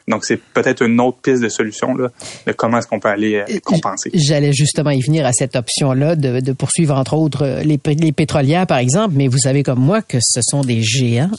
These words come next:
Speaker 2: en général, euh, ne s'attaquent pas à ces géants qui veut et ne gagnent surtout pas qui veut contre ces géants. Comment ça va pouvoir s'organiser, des genres de recours collectifs ou, euh,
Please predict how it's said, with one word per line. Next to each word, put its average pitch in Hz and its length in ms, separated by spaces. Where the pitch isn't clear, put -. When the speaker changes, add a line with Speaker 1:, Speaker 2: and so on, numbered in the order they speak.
Speaker 2:
en 135 100
général, 123 680
euh, 117 160
ne 127 120
s'attaquent - 420
pas 202 280
à 139 160
ces 147 200
géants 135 340
qui 175 160
veut 160 300
et 165 100
ne 165 140
gagnent 165 300
surtout 175 320
pas 262 320
qui - 160
veut 180 300
contre 160 320
ces 151 200
géants. 143 380
Comment 226 320
ça - 300
va 156 100
pouvoir 143 380
s'organiser, 139 640
des 143 160
genres 147 220
de 143 100
recours 139 320
collectifs 262 720
ou, 147 220
euh, 127 180